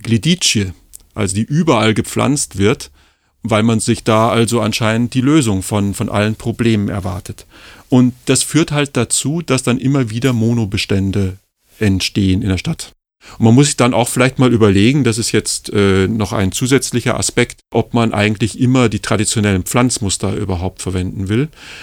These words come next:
Also ob man eben immer mit Alleen arbeitet oder ob man stärker mit Baumgruppen arbeitet, die dann vielleicht die Bäume, wo sich die Bäume gegenseitig besser schützen und hochziehen, also je nach räumliche Situation, dass man da auch anfängt, etwas offener zu werden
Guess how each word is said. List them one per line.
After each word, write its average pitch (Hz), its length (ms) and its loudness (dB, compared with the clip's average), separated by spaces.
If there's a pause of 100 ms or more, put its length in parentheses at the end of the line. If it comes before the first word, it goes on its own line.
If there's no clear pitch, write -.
(140)
Also 104 320 0
ob 107 140 -2
man 110 140 0
eben 107 240 0
immer 110 200 0
mit 107 180 -2
Alleen 101 320 0
arbeitet 104 480 -2
oder 98 140 -2
ob 95 120 -4
man 101 120 -2
stärker 104 340 -2
mit 101 180 -2
Baumgruppen 113 640 0
arbeitet, 101 600 0 (300)
die 110 80 4
dann 101 180 2
vielleicht 101 480 0
die 101 60 -2
Bäume, 104 380 2
wo 98 60 0
sich - 140 -4
die - 80 -2
Bäume 104 340 2
gegenseitig 101 540 -2
besser 101 220 -2
schützen 110 420 0
und 98 140 0
hochziehen, 101 480 -2
also 101 180 0
je 104 120 4
nach 104 200 2
räumliche 107 340 4
Situation, 104 640 0 (220)
dass - 140 -2
man 117 100 2
da 113 120 0
auch 117 180 -2
anfängt, 117 400 0
etwas 107 320 -4
offener 107 440 -2
zu 101 260 -4
werden 101 320 0